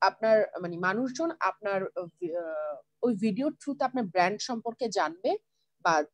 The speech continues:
আহ, তাদের কাছে এটা পৌঁছাবে। এবং আরেকটা হবে সেটা হচ্ছে তারা কোনো action হ-, নিবে। action নেওয়া মানে হচ্ছে এখানে মারামারি করা না, এখানে action means হচ্ছে সে হয়তো আপনার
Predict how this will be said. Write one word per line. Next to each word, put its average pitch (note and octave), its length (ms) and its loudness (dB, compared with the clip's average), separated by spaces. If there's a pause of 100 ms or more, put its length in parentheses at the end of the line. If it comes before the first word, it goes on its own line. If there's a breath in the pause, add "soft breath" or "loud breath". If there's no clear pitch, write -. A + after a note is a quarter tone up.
(160)
আহ, D3 300 -4 (120)
তাদের G#3+ 280 4
কাছে G#3+ 220 2 (200)
এটা G#3+ 160 2 (100)
পৌঁছাবে। C#4 420 2 (280)
এবং C#4+ 200 0 (320)
আরেকটা D4 400 0
হবে D#4+ 220 -4 (420)
সেটা B3 340 -4
হচ্ছে C4 280 -6 (520)
তারা C4+ 180 8 (160)
কোনো C#4 140 -2 (280)
action D4 400 0 (400)
হ-, - 200 -4 (180)
নিবে। A3 200 4 (120)
action - 340 -2 (140)
নেওয়া C#4 180 0 (120)
মানে A#3 240 -2
হচ্ছে F3 240 -8
এখানে G3+ 260 -2
মারামারি E3 400 0
করা C#3+ 240 -2
না, C4 60 -12 (200)
এখানে A3+ 260 -10
action C4 360 -8
means A#3 200 -8
হচ্ছে - 200 -10 (420 soft breath)
সে C4+ 80 0 (100)
হয়তো G#3 220 2 (100)
আপনার G3 240 -2